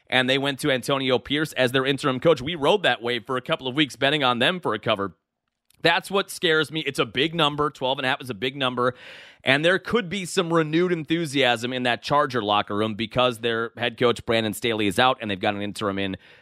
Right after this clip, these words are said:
Still, though, I'm gonna take the Bills at minus twelve and a half. I am gonna take the Niners in the premier game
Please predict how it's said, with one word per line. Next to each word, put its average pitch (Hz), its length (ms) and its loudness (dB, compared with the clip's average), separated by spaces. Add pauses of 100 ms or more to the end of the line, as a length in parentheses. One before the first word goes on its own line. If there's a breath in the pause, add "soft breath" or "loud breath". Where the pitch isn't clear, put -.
Still, 202 340 2
though, 165 160 6
I'm 147 140 -2
gonna 147 140 -6
take 131 260 -8
the 120 80 -8
Bills 110 480 2
at 104 160 -2
minus 107 400 -2
twelve 101 400 0
and 101 100 -6
a 92 40 -2
half. 143 340 0
I 139 140 2
am 160 80 -4
gonna 147 100 -10
take 160 180 -6
the 131 60 -6
Niners 180 560 -4
in 156 240 -8
the 131 240 -2
premier 147 460 2
game 156 340 0